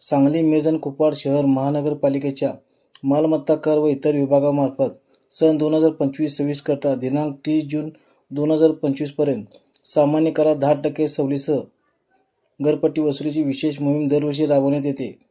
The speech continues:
सदर मोहिमेचा लाभ अधिकाधिक मिळकत धारकांना मिळावा व महानगरपालिकेचे महसूल वाढीचे उद्दिष्ट पूर्ण व्हावे यासाठी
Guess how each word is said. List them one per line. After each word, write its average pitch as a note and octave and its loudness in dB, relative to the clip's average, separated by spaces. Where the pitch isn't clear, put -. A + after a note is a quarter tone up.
सदर D#3 2
मोहिमेचा D#3 0
लाभ D3+ 2
अधिकाधिक D3+ -2
मिळकत C#3+ 0
धारकांना C#3+ -2
मिळावा C#3 0
व D#3+ 2
महानगरपालिकेचे D3 0
महसूल C#3 -2
वाढीचे C#3 2
उद्दिष्ट C#3 -4
पूर्ण D#3 2
व्हावे C#3+ 2
यासाठी D3 -2